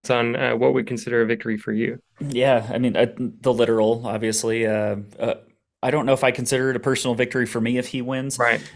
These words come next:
Speaker 2: Uh, but him being a serious, principled, consistent candidate throughout his campaign, uh, is, is a huge win for me. Waking up millions of people to, uh, r-, red pilling them really is, you know,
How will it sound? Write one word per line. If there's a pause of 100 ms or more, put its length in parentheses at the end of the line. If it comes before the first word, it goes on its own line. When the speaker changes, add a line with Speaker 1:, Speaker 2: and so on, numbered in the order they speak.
(120)
Speaker 2:
Uh,
but
him
being
a
serious, (440)
principled,
consistent
candidate
throughout
his
campaign,
uh,
is,
is
a
huge
win
for
me. (300)
Waking
up
millions
of
people
to, (960)
uh, (280)
r-,
red
pilling
them
really
is,
you
know,